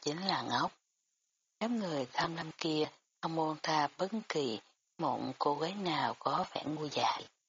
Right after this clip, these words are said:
ai cũng đều liếc trộm một chút. Người tham lam quả thật đáng sợ,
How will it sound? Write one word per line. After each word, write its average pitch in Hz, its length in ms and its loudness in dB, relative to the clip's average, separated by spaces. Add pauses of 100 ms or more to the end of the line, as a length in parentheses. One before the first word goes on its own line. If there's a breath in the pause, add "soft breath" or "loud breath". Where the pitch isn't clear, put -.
(260)
ai 156 360 0
cũng 156 220 0
đều 147 240 0
liếc 139 240 -2 (160)
trộm - 220 2
một 113 120 -2 (160)
chút. 185 160 0 (680)
Người 175 200 0
tham 180 200 -6
lam 165 340 4
quả 123 300 4
thật - 140 0
đáng 180 200 0
sợ, 110 380 4